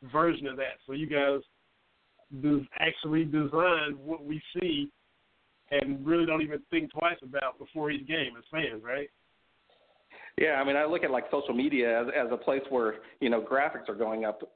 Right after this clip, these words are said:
Speaker 2: constantly. And, and so, I mean, what, what you're trying to do is you're, you're trying to grab someone's attention for, for just a split second, hoping, you know, they, they stop and, and look at the information and stuff like that, that it catches their eye. Uh, but social media, you know, Twitter and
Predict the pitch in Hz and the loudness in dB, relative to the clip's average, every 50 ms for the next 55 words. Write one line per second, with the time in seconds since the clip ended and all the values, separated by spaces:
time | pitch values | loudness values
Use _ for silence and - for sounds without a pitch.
0 | - - 117 113 123 117 - - 92 90 92 95 95 92 95 110 - 135 107 98 | -2 0 2 2 2 2 0 -6 -10 -6 -4 -4 -4 -4 -4 -4 -2 -2 -2 0
1 | 98 98 - - _ - - _ _ - - 113 110 110 117 113 117 123 120 120 | -2 -4 -8 -10 _ -20 -20 _ _ 0 2 2 4 4 2 2 2 2 2 0
2 | 123 120 117 113 104 98 - 117 107 104 98 107 107 107 101 104 107 98 98 101 | -2 -4 -6 -6 -6 -2 -2 -2 -2 0 -2 -2 -2 -2 -2 -2 -4 -8 -8 -8
3 | 107 - - 113 98 95 87 98 101 101 98 98 - - 98 98 92 90 92 - | -8 -4 -2 -2 -2 -2 -2 0 2 2 2 2 0 -2 -2 -2 -2 -4 -6 -4
4 | - 113 104 101 - 101 98 - - 95 92 95 - _ _ _ _ _ _ _ | -2 -2 -2 0 -2 -6 -8 -6 -10 -10 -10 -10 -14 _ _ _ _ _ _ _
5 | - 117 101 98 101 131 120 - - 107 - - - 147 139 139 - - - 123 | -2 -2 0 2 2 2 2 2 0 -4 -4 -2 0 0 0 0 0 0 0 0
6 | 117 - 123 110 101 - - 131 123 123 135 120 113 113 117 117 113 113 113 107 | 2 2 -2 -4 -4 -8 -4 -4 -4 -4 -4 -8 -8 -6 -6 -6 -6 -6 -6 -8
7 | 107 131 131 107 - - 117 110 110 113 - 98 101 98 - 107 104 107 117 113 | -8 -8 -10 -12 -8 -6 -4 -4 -4 -4 -6 -10 -12 -10 -10 -10 -8 -8 -8 -8
8 | - 113 - 117 110 110 110 - 107 107 113 117 113 - 104 104 101 101 101 - | -8 -10 -12 -10 -12 -12 -14 -14 -12 -10 -10 -10 -10 -12 -14 -14 -16 -16 -8 -8
9 | 107 - 104 101 - - 110 107 - 104 101 101 - - - 123 117 - - 104 | -8 -6 -6 -10 -6 -4 -6 -4 -4 -4 -6 -6 -8 -2 0 0 0 0 -4 -16
10 | - 104 104 107 107 110 113 110 110 104 _ _ - _ _ _ _ _ _ _ | -12 -8 -4 -2 -2 0 0 -2 -4 -6 _ _ -20 _ _ _ _ _ _ _
11 | - - 107 104 101 98 101 - 95 143 143 139 - 113 104 101 - - - - | -10 -6 -4 -4 -4 -4 -6 -6 -10 -10 -10 -4 -2 -2 -2 -2 -6 -10 -18 -20
12 | - _ _ - - - - _ - 165 160 - 156 131 139 160 151 139 131 123 | -20 _ _ -20 -20 -20 -16 _ 0 0 2 2 2 2 2 4 4 4 4 4
13 | 123 113 110 - - 160 165 151 143 127 120 117 110 98 | 2 2 0 0 2 2 2 2 2 -2 -4 -6 -8 -12